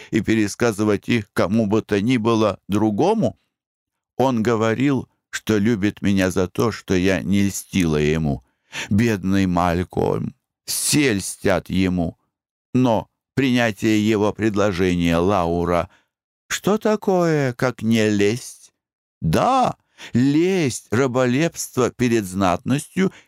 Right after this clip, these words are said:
и желание обладать ею. Приняла ли бы я предложение какого-нибудь просто Малькома Роя? Я выпроваживала многих получше его, Лаура.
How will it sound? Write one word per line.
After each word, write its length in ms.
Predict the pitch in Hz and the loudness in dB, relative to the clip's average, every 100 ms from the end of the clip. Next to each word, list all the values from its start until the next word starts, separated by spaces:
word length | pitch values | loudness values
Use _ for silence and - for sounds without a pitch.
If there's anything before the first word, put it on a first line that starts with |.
| _ - | _ -2
и 100 | 135 | 0
желание 920 | 127 123 135 175 170 165 160 156 - | 2 2 0 0 -2 0 0 0 -2
обладать 720 | - 117 135 123 98 92 - | -2 0 0 0 0 -2 -2
ею. 480 | 85 82 82 104 - _ _ - - - | 0 2 2 0 -4 _ _ -18 -10 -2
Приняла 520 | 160 175 175 196 190 | 0 2 2 2 2
ли 220 | 151 143 | 2 0
бы 180 | 101 131 | 2 2
я 280 | 117 131 95 | 2 0 0
предложение 1120 | 117 107 95 98 90 110 101 98 98 95 - | -2 0 2 0 2 2 2 2 2 0 0
какого-нибудь 800 | - 95 107 95 98 95 98 95 | -2 -2 0 0 0 2 0 0
просто 540 | 110 107 82 - 80 | 0 0 0 -2 -2
Малькома 800 | 80 87 82 78 - 80 80 80 | 0 2 2 0 -2 0 2 0
Роя? 500 | 76 73 67 78 104 _ _ _ _ _ _ | 0 0 2 0 -2 _ _ _ _ _ _
Я 500 | 123 113 110 110 113 104 | 0 2 0 0 -2 -2
выпроваживала 1000 | 120 110 107 110 110 113 110 110 110 - | -2 0 0 0 0 0 0 0 0 0
многих 600 | 107 104 120 107 110 92 | -2 0 0 0 -2 -2
получше 720 | - 98 98 135 131 - 120 | -2 0 2 0 -2 -2 0
его, 520 | 107 104 98 101 98 - - | 2 2 0 -2 -4 -12 -6
Лаура. 680 | 87 90 101 101 85 64 | 0 0 0 0 -2 -2